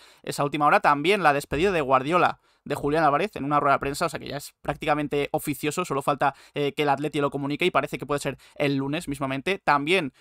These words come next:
los rumores y noticias que llegan desde Turquía sobre el posible fichaje de Ángel Correa por el Besiktas, eh, dicen incluso que podría llegar a haber un acuerdo con el Atlético de Madrid, vamos a comentar también eso y el tema del central, porque anoche salía la información desde el Marque sobre el interés en el Lenglet, que Simeone podía haber dado el sí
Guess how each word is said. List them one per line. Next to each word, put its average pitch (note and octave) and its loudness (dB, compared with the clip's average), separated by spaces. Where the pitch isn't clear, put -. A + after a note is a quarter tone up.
los D#3 2
rumores E3 2
y F#3 -4
noticias D#3+ -4
que D#3+ -2
llegan D3+ 0
desde D3 -4
Turquía C#3+ 0
sobre D3 -2
el C#3 -6
posible D#3+ -8
fichaje C#3+ -8
de C#3 0
Ángel C#3 -4
Correa C3+ -2
por C3+ -6
el B2+ -6
Besiktas, D#3+ -4
eh, B2 -10
dicen D#3+ -4
incluso D3 -4
que C#3 -10
podría C#3 -2
llegar C3+ 2
a C3+ 4
haber C#3 -6
un C3+ -4
acuerdo C3 -4
con D3 -2
el C3+ -2
Atlético C3+ -2
de - 0
Madrid, C#3+ -2
vamos C#3+ -4
a D3 -2
comentar C#3 -4
también C3 -4
eso D3+ -2
y G3+ 2
el D3 -2
tema E3+ 0
del E3+ -2
central, C3 0
porque F3+ 0
anoche D#3 2
salía D#3 2
la D3 2
información D3 -2
desde C#3+ -4
el C#3+ 0
Marque C#3+ -4
sobre C#3+ -4
el C#3 -6
interés C#3 -6
en C#3 -6
el C3+ -8
Lenglet, C#3 -6
que B2+ -6
Simeone C3 -6
podía C3+ -2
haber C3+ 0
dado C3+ 0
el C3 -6
sí C#3+ -6